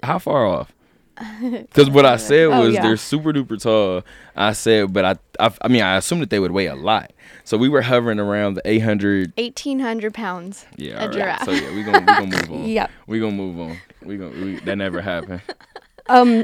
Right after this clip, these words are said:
Speaker 3: okay, you wanna move on?
Speaker 1: Yep. Oh, <laughs> yeah, I mean,
Speaker 3: I,
Speaker 1: oh,
Speaker 3: I have another
Speaker 1: one
Speaker 3: tough
Speaker 1: thing.
Speaker 3: one for you.
Speaker 1: I was about to say, 'cause you do have alternative stats. Before we get to that, I just wanna put an energy out in the air because you guys know how heavily I deal in energies.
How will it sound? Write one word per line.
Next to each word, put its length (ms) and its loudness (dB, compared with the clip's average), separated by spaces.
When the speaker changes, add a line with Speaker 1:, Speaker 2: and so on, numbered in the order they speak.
Speaker 3:
okay, 180 6
you 80 6
wanna 140 4
move 160 2
on? 240 0
Speaker 1:
Yep. 220 -4
Oh, 360 8
<laughs> 60 -8
yeah, 180 -4
I 40 -2
mean, 300 -4
Speaker 3:
I, 100 2
Speaker 1:
oh, 180 0
Speaker 3:
I 80 2
have 120 0
another 280 -2
Speaker 1:
one 100 2
Speaker 3:
tough 140 0
Speaker 1:
thing. 120 0
Speaker 3:
one 140 -6
for 160 -16
you. 160 -16
Speaker 1:
I 80 8
was 0 -
about 60 6
to 80 4
say, 100 2
'cause 160 -2
you 80 0
do 160 2
have 160 4
alternative 400 -2
stats. 220 0
Before 200 -4
we 100 -6
get 140 -6
to 100 -8
that, 180 -2
I 80 4
just 100 -2
wanna 140 -2
put 180 0
an 60 -2
energy 400 -4
out 140 2
in 100 -4
the 80 -6
air 320 -4
because 460 0
you 80 -2
guys 240 2
know 140 -2
how 320 -2
heavily 500 -2
I 80 0
deal 280 -2
in 100 -6
energies. 580 -8